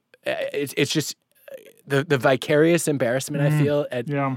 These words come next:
Speaker 1: seeing somebody do something like that. I, I think I've,
Speaker 2: Interesting.
Speaker 1: and I've overcorrected to the opposite end of the spectrum.
Speaker 2: Yep. Yeah, that's extraordinary. Well, I, I, I, I've had somewhat of a similar journey with the agreeableness, and, and really,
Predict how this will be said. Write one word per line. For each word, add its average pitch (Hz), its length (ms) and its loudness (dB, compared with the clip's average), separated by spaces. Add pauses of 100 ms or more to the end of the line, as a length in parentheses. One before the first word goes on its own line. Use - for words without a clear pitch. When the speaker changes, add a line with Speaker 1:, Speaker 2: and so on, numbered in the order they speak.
(140)
Speaker 1:
seeing 147 300 2
somebody 160 320 4
do 160 120 2
something 175 260 2
like 170 180 2
that. 175 280 4
I, 131 160 2
I 135 60 0
think 135 180 0
I've, 135 60 4
Speaker 2:
Interesting. 110 240 -4
Speaker 1:
and 127 240 -6
I've 123 140 0
overcorrected 120 560 2
to 92 60 -12
the 101 120 -2
opposite 101 300 -2
end 95 140 -4
of 87 60 -8
the 90 60 -12
spectrum. - 380 -10 (840)
Speaker 2:
Yep. 143 320 -2
Yeah, 147 240 0
that's 165 280 0
extraordinary. 165 440 -2 (240)
Well, 190 100 4
I, 185 160 6 (240)
I, 165 120 4
I, 175 240 4
I've 262 100 2
had 208 180 2
somewhat 170 300 2
of 135 80 -4
a 139 40 -2
similar 170 440 0
journey 143 260 -2
with 135 140 -4
the 135 100 -4
agreeableness, 131 720 -2 (640)
and, 165 160 -2
and 165 320 2
really, 202 440 4